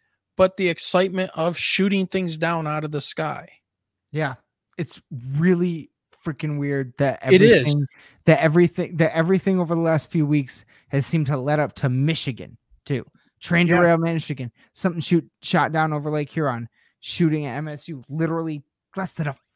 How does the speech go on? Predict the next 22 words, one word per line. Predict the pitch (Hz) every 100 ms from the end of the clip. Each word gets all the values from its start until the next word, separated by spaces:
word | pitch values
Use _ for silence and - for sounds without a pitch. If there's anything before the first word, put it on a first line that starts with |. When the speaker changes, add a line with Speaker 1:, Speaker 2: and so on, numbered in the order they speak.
| _ -
Speaker 2:
fucking | 214 - 143
mile | 147 147 156
from | 143 147
my | 143 123
house. | 143 139 127 - _ _ _ -
Speaker 1:
Yep. | 151
Speaker 2:
Like, | 151 139 - _ _ _ _ _ _
that's | 143 185 175 - 160
my | 147 160
school. | 165 - 175 202 - _ -
Like, | 143 143
I | 175
grew | 143 170
up | 202 135
on | 120
that | 117 -
campus. | - 110 - 92 - -
Like, | 131 131 120 _ _ _ -
Speaker 1:
Yeah. | 147 185
Speaker 2:
the, | 175 120 _ 143
the | 175
shooter, | - - 214 233 196 170 170